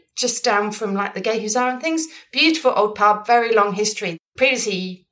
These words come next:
you know, pubs ran to eleven, whatever. Anyway, several of these have now, they want to be three A M licenses. They want to do off sales of alcohol, which means they can sell it to be consumed off the premises.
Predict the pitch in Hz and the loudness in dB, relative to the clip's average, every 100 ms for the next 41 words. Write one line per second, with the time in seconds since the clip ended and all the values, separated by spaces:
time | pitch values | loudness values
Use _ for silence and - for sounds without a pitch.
0 | _ 202 156 156 185 180 - - 165 165 | _ -4 -4 -4 -4 -4 -8 -6 -4 -4
1 | 170 165 156 233 254 226 196 220 220 208 | -4 -4 0 0 -2 -4 0 2 2 2
2 | 208 165 160 - 277 262 214 - 185 180 | 0 -2 0 2 2 2 -2 -2 -2 -2
3 | 180 180 190 185 185 180 175 - 185 190 | -2 -2 0 2 4 2 -2 -2 0 0
4 | 185 - - 175 - 190 165 170 160 160 | -2 -6 -6 -4 0 2 4 4 4 0
5 | 160 - 165 - 160 156 160 160 196 - | -2 -2 -2 -4 -4 -2 -2 -2 -2 -6
6 | 175 170 - 170 - 185 165 156 - 165 | -4 -2 2 0 2 0 0 -2 0 0
7 | 170 175 160 156 - 165 160 170 170 160 | 2 0 0 -2 -4 -4 -4 -6 -6 -4
8 | - 170 170 165 - - _ - 170 170 | -2 0 0 -2 -10 -20 _ -6 -4 0
9 | 165 190 165 165 - 175 180 160 160 170 | 0 2 2 0 -4 -6 -4 -4 -4 -6
10 | 160 | -6